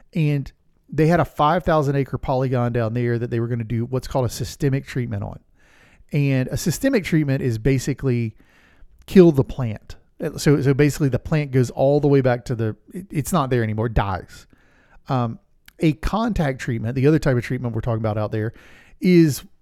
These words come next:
they refer to it as mowing the grass. It doesn't kill the plant. It kinda knocks it back a little bit. But as you go into the hot growing season, the plant will grow right back. Um,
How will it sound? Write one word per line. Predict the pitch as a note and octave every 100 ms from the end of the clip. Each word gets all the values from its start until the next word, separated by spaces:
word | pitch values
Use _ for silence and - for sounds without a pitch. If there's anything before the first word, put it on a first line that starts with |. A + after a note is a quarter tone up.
| _ _ _ _ -
they | C#3 D#3+ F3+
refer | F3+ - D#3
to | C#3+
it | C3
as | A#2+
mowing | B2 B2+ A#2
the | A2
grass. | G#2 F#2 - - - -
It | C#3 C#3
doesn't | D#3+ C#3 C#3+
kill | - D3+
the | C#3
plant. | - C3 B2 B2
It | -
kinda | D3+ C3+
knocks | A#2 A#2+ -
it | D3+
back | B2+ A#2 -
a |
little | B2 A#2
bit. | A#2 A2+ - - - -
But | D#3+
as | C#3+ C3
you |
go | C3 C3+
into | B2+
the | A2
hot | A#2+ A#2+
growing | A#2+ D3 D#3 C#3+
season, | D#3 C#3 C3 B2+
the |
plant | A2+ C#3+ B2+
will | A#2 A2+
grow | A#2 G#2+ G#2
right | - A#2 G#2+ A2+
back. | G#2+ F2+ - - - - _ - -
Um, | A#2+ A2